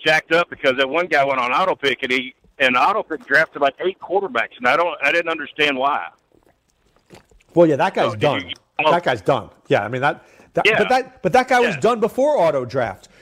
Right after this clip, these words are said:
Speaker 2: You can't take Kelce and Mahomes and Luck and Ebron in the first nine rounds and win. You can't.
Speaker 1: Well, yeah, I agree. I was just saying, you know,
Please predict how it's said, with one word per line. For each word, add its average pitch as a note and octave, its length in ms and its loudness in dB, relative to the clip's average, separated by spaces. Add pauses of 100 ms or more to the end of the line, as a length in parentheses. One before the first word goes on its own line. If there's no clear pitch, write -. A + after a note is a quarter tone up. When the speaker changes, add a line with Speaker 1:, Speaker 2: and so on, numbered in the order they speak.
(120)
Speaker 2:
You G3 100 -4
can't C#4 340 -2
take C4 260 0
Kelce D3+ 640 -4 (240)
and F#3+ 180 0
Mahomes E3 720 -2 (160)
and E3+ 220 0
Luck A#3 300 -2 (100)
and E3 140 -4
Ebron E3 560 0
in C#3 60 -8
the D3 60 -12
first G3+ 320 -4
nine F3+ 200 0
rounds F#3 300 -4
and C#3 120 -6
win. D#4+ 300 -8 (160)
You C3+ 100 -6
can't. - 400 -8 (1080)
Speaker 1:
Well, D3 200 6
yeah, B2+ 160 2
I A#2+ 180 0
agree. B2+ 300 -4
I A#2 60 0
was A2+ 100 -8
just A#2 200 -8
saying, B2 160 0
you A#2 80 -4
know, A2 100 -6